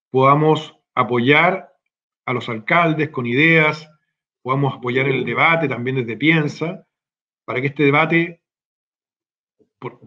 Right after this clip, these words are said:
ahora <laughs> en Valparaíso, no vuelva a ser sobre el T dos de nuevo. Eso, hablemos de eso si quiere. ¿Qué es esa, esa vol-, locura de volver a hablar del T dos?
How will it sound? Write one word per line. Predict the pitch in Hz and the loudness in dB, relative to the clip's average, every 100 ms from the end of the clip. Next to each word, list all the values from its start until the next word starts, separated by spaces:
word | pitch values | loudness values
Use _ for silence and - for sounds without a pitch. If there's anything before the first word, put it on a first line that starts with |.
| - _ | -20 _
ahora | 117 135 139 127 | -6 -2 0 0
<laughs> | - - - _ _ _ - | -4 -10 -16 _ _ _ -12
en | 120 | -8
Valparaíso, | 110 135 143 139 | -4 -2 -2 -4
no | 135 147 | -2 -2
vuelva | 135 165 156 | 0 0 0
a | 143 | -2
ser | 139 | -4
sobre | 127 113 | -4 -8
el | 107 | -8
T | 107 | -10
dos | 110 139 110 | -8 -8 -8
de | 104 | -10
nuevo. | 151 190 143 101 92 | -4 -4 -4 -8 -14
Eso, | - 127 _ _ _ _ | -12 -14 _ _ _ _
hablemos | 104 165 139 | -2 0 0
de | |
eso | 131 | -2
si | 127 104 | -4 -8
quiere. | 139 160 120 - _ _ | -2 -2 -2 -10 _ _
¿Qué | 175 | -8
es | - | -8
esa, | - 131 _ _ _ _ _ | -16 -16 _ _ _ _ _
esa | - | -2
vol-, | 143 120 117 | 0 0 -4
locura | 120 113 117 190 | -6 -6 0 0
de | 180 | 2
volver | 123 117 156 | 2 2 0
a | |
hablar | 143 147 | 2 0
del | 151 - | -2 -4
T | |
dos? | 101 147 247 247 139 | -6 -2 0 0 -4